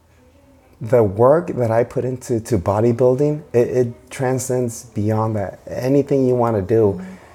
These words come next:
Speaker 1: you have a vision, cast it and go for it. And, uh, and I, I think it, it is, it is rubbing off on him 'cause he's fifteen right now.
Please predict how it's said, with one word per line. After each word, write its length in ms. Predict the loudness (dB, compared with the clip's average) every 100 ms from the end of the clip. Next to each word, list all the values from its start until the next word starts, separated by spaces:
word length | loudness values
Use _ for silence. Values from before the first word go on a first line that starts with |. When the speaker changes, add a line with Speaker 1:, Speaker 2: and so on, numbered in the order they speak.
| -20 _ -6 -2
Speaker 1:
you 100 | 2
have 280 | 2 2 2
a 100 | 0
vision, 680 | 2 2 2 0 0 -4 -12 _ _ _
cast 460 | -12 -8 -8 -6 -8
it 100 | -6
and 260 | -6 -8 0
go 220 | 2 2
for 300 | -2 -8 -8
it. 120 | -10 _ _ -20 -20 _ _ -2
And, 380 | 0 0 -2 -4
uh, 380 | 0 2 0 -4
and 140 | -2 0
I, 160 | 2 2
I 120 | 2
think 300 | 0 -2 0
it, 160 | 0
it 200 | 2 2
is, 280 | 4 2 0
it 140 | 2 2
is 180 | 2
rubbing 340 | 4 2 4 0
off 240 | -2 -6
on 80 | -8
him 140 | -8
'cause 300 | -8 -10 -10
he's 280 | -6 -4 -2
fifteen 680 | -2 -2 -2 -2 0 -2 -6 -8
right 200 | -2 -2
now. 280 | -2 -6